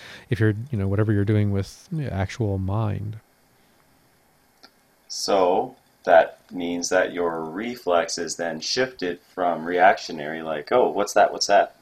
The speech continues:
Speaker 2: to, "Oh, I notice I'm about to go,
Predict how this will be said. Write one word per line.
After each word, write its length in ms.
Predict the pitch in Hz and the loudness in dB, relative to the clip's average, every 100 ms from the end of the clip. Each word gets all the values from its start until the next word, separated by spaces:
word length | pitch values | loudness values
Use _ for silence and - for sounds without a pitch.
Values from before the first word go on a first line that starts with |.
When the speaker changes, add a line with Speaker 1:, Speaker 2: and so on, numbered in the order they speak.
| - | -6
Speaker 2:
to, 500 | - 123 95 98 127 _ _ _ _ _ - | 0 2 2 0 -4 _ _ _ _ _ 4
"Oh, 220 | 113 - - - | 6 6 2 2
I 140 | 87 | 4
notice 340 | 92 98 95 92 | 4 0 0 0
I'm 120 | 90 | 0
about 680 | 87 _ - 107 123 - - | -2 _ 8 8 8 0 -2
to 400 | - 98 85 78 | -2 -2 -6 0
go, 380 | 87 85 80 | 2 4 2